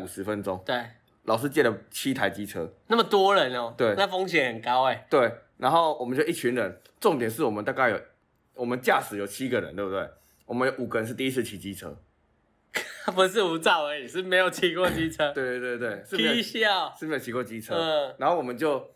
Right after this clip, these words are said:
Speaker 1: 一群就这样浩浩汤汤的出发了。
Speaker 2: 嗯，嗯，嗯。
Speaker 1: 对，对，对。然后出发了之后呢，就是，呃，当然有人比较，比较不会骑，对不对？所以你，其实我觉得骑机车最难是起步那个平衡。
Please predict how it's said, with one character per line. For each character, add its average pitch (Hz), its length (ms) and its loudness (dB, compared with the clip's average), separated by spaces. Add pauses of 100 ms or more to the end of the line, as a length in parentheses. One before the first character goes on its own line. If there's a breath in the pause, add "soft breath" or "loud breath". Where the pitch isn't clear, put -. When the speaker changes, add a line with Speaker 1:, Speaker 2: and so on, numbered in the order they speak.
(280 soft breath)
Speaker 1:
一 - 80 -2
群 131 180 -2
就 143 120 0
这 131 100 0
样 143 80 2
浩 135 220 2
浩 131 200 2
汤 123 220 -4
汤 120 240 -4
的 104 80 -8
出 107 220 -8
发 98 240 -2
了。 85 180 -10
Speaker 2:
嗯， 120 180 -2
嗯， 113 260 -8
嗯。 113 60 -6
Speaker 1:
对， 123 140 2
对， 117 100 0
对。 101 180 -4 (340 soft breath)
然 139 140 4
后 175 120 2
出 180 220 0
发 170 240 4
了 147 40 0
之 147 120 -4
后 147 180 2
呢， 113 260 -2 (440 soft breath)
就 160 100 -2
是， 127 500 2 (180)
呃， 110 200 2
当 208 140 6
然 156 80 -2
有 131 80 -4
人 127 120 -8
比 127 240 -6
较， 165 140 4
比 143 60 -6
较 170 100 4
不 160 80 -2
会 165 80 6
骑， 160 180 -2
对 123 80 2
不 120 60 0
对？ 113 220 2
所 165 120 0
以 202 40 0
你， 123 340 -4
其 170 140 2
实 220 80 4
我 143 100 0
觉 123 60 -2
得 147 60 2
骑 131 160 -6
机 127 40 -4
车 143 100 2
最 147 140 0
难 101 160 -4
是 120 100 -8
起 107 280 -10
步 120 220 -6
那 117 100 -2
个 101 120 -4
平 98 240 -12
衡。 - 120 -8